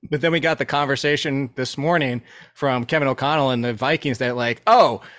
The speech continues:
we have plans for him when the situation depends on it." And I'm like, "Ooh, <laughs> that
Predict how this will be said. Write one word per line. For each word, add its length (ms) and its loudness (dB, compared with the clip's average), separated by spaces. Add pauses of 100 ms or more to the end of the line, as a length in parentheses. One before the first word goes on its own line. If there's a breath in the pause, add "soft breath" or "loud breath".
(240 loud breath)
we 200 4
have 340 4
plans 460 2
for 220 2
him 260 2 (420)
when 240 4
the 80 6
situation 1080 4
depends 520 2
on 240 2
it." 180 -4
And 120 0
I'm 60 2
like, 180 0
"Ooh, 520 6
<laughs> 40 -14
that 440 8